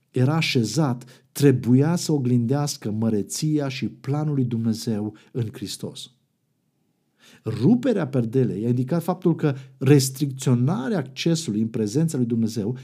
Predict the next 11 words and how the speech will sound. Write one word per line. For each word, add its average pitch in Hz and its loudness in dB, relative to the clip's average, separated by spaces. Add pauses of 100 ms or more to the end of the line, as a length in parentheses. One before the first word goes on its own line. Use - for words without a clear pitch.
a 123 -4
fost 160 -4
anulată 165 0
de 123 -2
jertfa 127 -2
lui 123 0
Iisus 127 -6
Hristos 147 -2 (200)
venit 135 2
de 135 4
sus. - -4